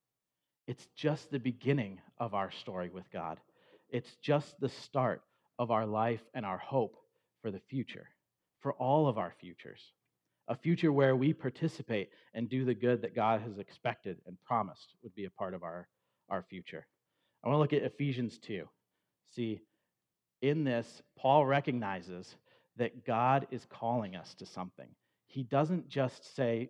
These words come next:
"Believe in me, and that's it." I want you to see the promises that he's making here.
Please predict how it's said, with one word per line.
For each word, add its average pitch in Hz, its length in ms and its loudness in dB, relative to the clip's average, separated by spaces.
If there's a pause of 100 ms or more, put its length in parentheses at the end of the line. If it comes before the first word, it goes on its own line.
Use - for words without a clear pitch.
"Believe 131 400 4
in 151 180 6
me, 110 360 0 (320)
and 104 160 -6
that's - 280 -4
it." 90 240 -6 (320)
I 131 120 -4
want 156 180 2
you 151 80 0
to 131 80 2
see 143 320 -4
the 143 100 0
promises 127 600 -2
that 101 120 -10
he's 104 220 -12
making 98 380 -14
here. 85 260 -16